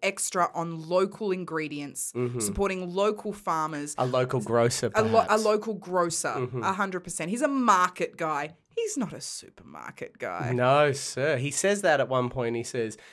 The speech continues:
Speaker 2: you know, "You've gotta be seasonal with your vegetables."
Speaker 1: Yeah, he got really, really
Speaker 2: He got
Speaker 1: mad
Speaker 2: mad.
Speaker 1: at Andre.
Speaker 2: Andre did some pumpkins and he's like, "What's
Speaker 1: He
Speaker 2: this? It's summer. What's this?"
Speaker 1: Yeah, yeah, it was really strange.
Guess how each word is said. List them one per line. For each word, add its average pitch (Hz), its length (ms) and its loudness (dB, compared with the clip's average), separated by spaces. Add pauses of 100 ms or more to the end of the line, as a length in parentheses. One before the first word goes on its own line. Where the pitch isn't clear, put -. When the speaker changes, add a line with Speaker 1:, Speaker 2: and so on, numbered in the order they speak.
(140)
Speaker 2:
you 123 80 -2
know, 113 60 2
"You've 110 220 -4
gotta 131 180 2
be 127 80 2
seasonal 120 500 2
with 107 160 -4
your 107 80 -4
vegetables." 107 680 -8
Speaker 1:
Yeah, 269 200 -2
he 190 140 -6
got 226 300 4
really, 294 340 4
really 220 480 2
Speaker 2:
He 117 140 2
got 139 160 10
Speaker 1:
mad 285 340 8
Speaker 2:
mad. 120 200 4
Speaker 1:
at - 40 -2
Andre. 208 540 4
Speaker 2:
Andre 147 480 8
did 135 260 2
some 117 220 0
pumpkins 117 540 2
and 120 80 4
he's 113 100 0
like, 117 240 2
"What's 220 140 6
Speaker 1:
He 262 60 6
Speaker 2:
this? - 220 6
It's 190 140 4
summer. 208 280 10
What's 196 220 4
this?" - 380 4
Speaker 1:
Yeah, 262 400 4
yeah, 494 340 6
it 233 200 6
was 254 180 0
really 392 240 6
strange. 233 420 0